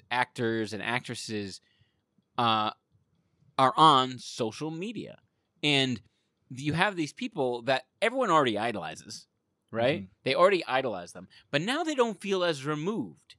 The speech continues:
Speaker 1: as they once did. It used to be, you know, that in Arnold Schwarzenegger wasn't a real person to me growing up. Sylvester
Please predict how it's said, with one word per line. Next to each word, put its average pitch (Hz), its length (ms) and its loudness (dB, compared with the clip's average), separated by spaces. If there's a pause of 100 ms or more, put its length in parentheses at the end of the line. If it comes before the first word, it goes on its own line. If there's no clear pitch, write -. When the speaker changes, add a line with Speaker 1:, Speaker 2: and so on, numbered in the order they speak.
(160)
Speaker 1:
as 123 180 -2
they 113 140 0
once 104 320 -8
did. 82 260 -14 (300)
It 160 140 0
used 349 300 0
to 196 60 -2
be, 117 540 0
you 127 100 -4
know, 123 240 -2
that 113 280 0 (760)
in 135 260 0 (420)
Arnold 269 300 0
Schwarzenegger 117 600 -6
wasn't 104 340 -2
a 101 60 -4
real 98 280 -4
person 113 480 -4
to 113 60 -2
me 117 300 2
growing 135 440 2
up. 139 260 0 (180)
Sylvester 120 340 10